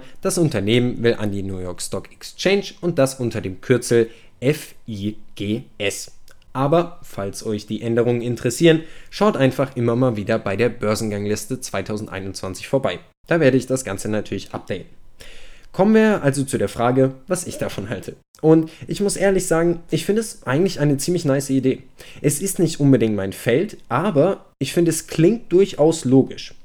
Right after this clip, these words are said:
Ich kann mir durchaus vorstellen, dass es da einen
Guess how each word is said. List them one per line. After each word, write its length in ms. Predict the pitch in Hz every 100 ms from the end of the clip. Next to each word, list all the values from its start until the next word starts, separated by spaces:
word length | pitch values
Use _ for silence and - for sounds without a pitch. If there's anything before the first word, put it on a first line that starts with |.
| - - 117 -
Ich 180 | 135 -
kann 160 | 165
mir 100 | 180
durchaus 420 | 131 170 170 117 -
vorstellen, 580 | - 147 - 107 113 127 - - -
dass 380 | 131 131 - -
es 180 | -
da 280 | - 135 160
einen 500 | 139 135 131 131 123